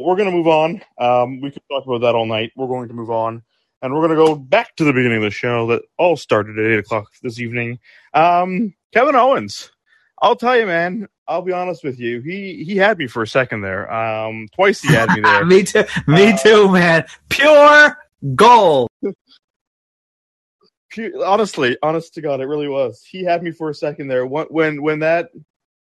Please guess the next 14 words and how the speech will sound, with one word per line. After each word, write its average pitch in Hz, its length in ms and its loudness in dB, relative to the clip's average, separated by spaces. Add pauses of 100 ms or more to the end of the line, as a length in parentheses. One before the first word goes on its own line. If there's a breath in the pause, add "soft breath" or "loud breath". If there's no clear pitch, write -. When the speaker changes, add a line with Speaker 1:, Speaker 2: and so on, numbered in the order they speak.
(420)
Speaker 1:
when 151 120 -4
that 165 160 0
glass 156 360 0
smashed 139 540 -2
and 139 100 -2
that 143 160 -2
music 139 360 -10
hit, 123 300 -4 (100)
I, 131 340 -4
uh, 131 280 -4
I 151 80 -2
stopped 151 380 -2
dead, 131 360 0
um, 120 580 -4